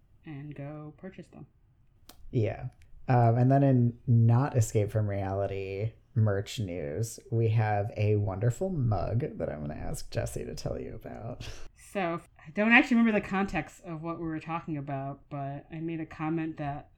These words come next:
Speaker 1: the Confederacy of the Confederate flag fame, uh, only lasted about four years.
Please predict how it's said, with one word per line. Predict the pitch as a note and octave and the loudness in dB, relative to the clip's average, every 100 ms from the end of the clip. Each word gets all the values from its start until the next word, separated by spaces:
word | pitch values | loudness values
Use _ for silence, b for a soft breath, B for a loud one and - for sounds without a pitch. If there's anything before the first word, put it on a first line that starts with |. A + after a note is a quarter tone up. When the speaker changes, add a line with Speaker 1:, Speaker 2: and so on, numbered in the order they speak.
| _ _ _ _ | _ _ _ _
Speaker 1:
the | D3+ D3 C#3+ C#3 B2 - _ _ _ | -14 -12 -12 -12 -14 -18 _ _ _
Confederacy | - F#3 - G#3+ F#3+ D#3+ E3 F3+ A3 _ _ _ _ _ - | -8 -6 -2 -2 -2 -4 -6 -8 -10 _ _ _ _ _ -16
of | D#3+ D#3 D#3 - _ | -12 -10 -12 -18 _
the | D#3 D3 D3 | -8 -6 -8
Confederate | C#3+ E3 F3+ E3+ D#3 | -8 -8 -4 -4 -4
flag | - D#3+ D3+ D#3+ E3 _ _ - | -6 -6 -6 -6 -14 _ _ -10
fame, | D#3 D3 F#3 G3 _ - | -8 -4 -6 -6 _ -12
uh, | E3 D#3+ D#3+ - - - - _ | -8 -4 -4 -6 -12 -20 -20 _
only | A#3 D#4+ F#4 | 4 6 8
lasted | C4+ C#4 D4 B3+ | 8 6 6 0
about | A3 F3+ - | 2 0 -2
four | E3+ F3+ | -6 -4
years. | E3+ C3+ D3+ | -4 -6 -8